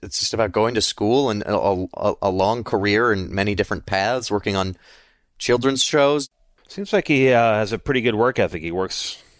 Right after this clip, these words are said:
Speaker 2: real hard.
Speaker 1: I really enjoy the idea of, like, demystifying film festivals.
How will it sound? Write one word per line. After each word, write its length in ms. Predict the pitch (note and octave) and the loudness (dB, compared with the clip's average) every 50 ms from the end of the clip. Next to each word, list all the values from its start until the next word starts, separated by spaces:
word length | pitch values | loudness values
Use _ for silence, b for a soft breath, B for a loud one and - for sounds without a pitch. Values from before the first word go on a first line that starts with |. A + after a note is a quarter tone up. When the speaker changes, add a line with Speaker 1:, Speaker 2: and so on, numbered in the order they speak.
| - | -8
Speaker 2:
real 180 | - G#2+ G#2+ G2 | -2 0 0 2
hard. 360 | G2 G#2+ G#2 G#2 G2+ G2 F2 F2 F2+ b b b b b b b b b b _ _ _ _ _ _ _ _ _ _ | 2 2 2 2 2 0 -2 -10 -20 b b b b b b b b b b _ _ _ _ _ _ _ _ _ _
Speaker 1:
I 100 | B2+ C#3 | -2 -2
really 360 | C#3+ C#3 F3 G3+ G#3 G3 D#3 | 2 4 4 4 6 4 2
enjoy 440 | C#3 C3 G#2+ A#2+ C3+ C3 C3 B2 A#2 | 2 0 0 2 4 4 4 4 2
the 180 | F#2+ A2+ G#2+ | 2 2 2
idea 400 | G#2 G2+ F#2 F#2+ G#2+ G#2+ G#2 G2+ | 2 2 0 0 0 2 4 2
of, 100 | F#2+ E2+ | 2 2
like, 240 | G2 G2+ G2 F#2 F2 | 0 -2 -2 -2 -4
demystifying 1040 | E2+ G#2 G#2 G2+ G#2 G2+ - - A#2 G#2+ - A2+ G2+ G2 F#2+ F#2+ F#2 F2+ F2 E2+ - _ _ - | -6 -6 -4 -4 -2 -2 -2 -4 -4 -4 -2 -2 -2 0 -2 -2 -4 -4 -8 -10 -14 _ _ -16
film 380 | G2+ - - - E3 F3 D#3 | -14 -10 -4 -2 -2 -2 0
festivals. 680 | - G#2+ E2 - - G2 F2 D2+ - - E2 - - | -2 -2 -4 -2 -4 -6 -6 -6 -8 -8 -8 -10 -14